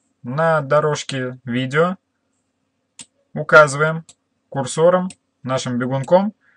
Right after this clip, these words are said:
в какое место нам установить наш, м, музыкальный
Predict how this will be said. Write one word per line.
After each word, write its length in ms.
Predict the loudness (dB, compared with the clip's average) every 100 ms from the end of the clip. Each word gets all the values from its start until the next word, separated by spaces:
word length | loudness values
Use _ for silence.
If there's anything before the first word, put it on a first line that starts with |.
| _ _ _
в 320 | -20 -20 -10
какое 400 | 0 2 4 0
место 600 | 0 -4 -4 -2 -2 -2 _ _ _
нам 380 | -6 -2 -2 -6 _ _
установить 800 | -14 -10 -6 -4 -4 -8 -10 -12
наш, 500 | -6 -4 -4 -8 -16 _ -20
м, 360 | -12 -8 -6
музыкальный 680 | -6 -6 -2 -2 -2 -10 -12